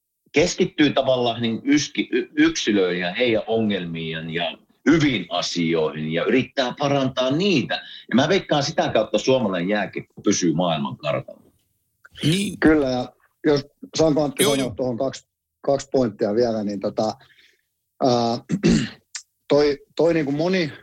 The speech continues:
Speaker 3: moni entinen huippupelaaja sanoo, että mulla kävit sä-
Speaker 2: No nyt se katosi.
Speaker 3: Ja mo-
Speaker 2: No niin,
Speaker 3: niinku
Speaker 2: ei, oot sä,
Speaker 3: häiri-
Speaker 2: o-, juu, juu, anna mennä, sori.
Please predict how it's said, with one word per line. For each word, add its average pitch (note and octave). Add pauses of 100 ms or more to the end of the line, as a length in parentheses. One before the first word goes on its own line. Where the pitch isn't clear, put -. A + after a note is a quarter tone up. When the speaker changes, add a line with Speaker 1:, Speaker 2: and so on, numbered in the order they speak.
(240)
Speaker 3:
moni E3
entinen C3
huippupelaaja A#2 (280)
sanoo, B2
että G#2 (380)
mulla E3
kävit C3
sä- E3+ (3250)
Speaker 2:
No C#3+
nyt F#3+
se -
katosi. G#2
Speaker 3:
Ja A#2+ (380)
mo- - (560)
Speaker 2:
No F#3+
niin, A#3 (100)
Speaker 3:
niinku C#3+
Speaker 2:
ei, C#3
oot E3+
sä, D#3
Speaker 3:
häiri- E3+
Speaker 2:
o-, C#3+ (100)
juu, F#3
juu, C3+ (120)
anna F3+
mennä, C#3
sori. A#2+